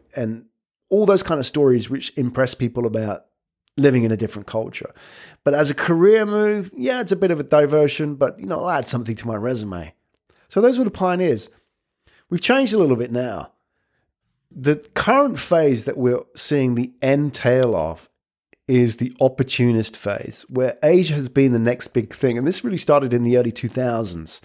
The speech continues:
And, you know, this is where we s-, first started to see people move to China. People moved to China before the Beijing Games in two thousand and eight.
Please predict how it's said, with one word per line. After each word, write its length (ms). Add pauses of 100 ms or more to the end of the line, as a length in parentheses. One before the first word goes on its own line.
(960)
And, 300
you 80
know, 100
this 240
is 140
where 140
we 80
s-, 260
first 280
started 280
to 100
see 220
people 260
move 200
to 100
China. 680 (640)
People 280
moved 420
to 600 (380)
China 320
before 800 (540)
the 160
Beijing 580
Games 600 (160)
in 60
two 160
thousand 400
and 100
eight. 300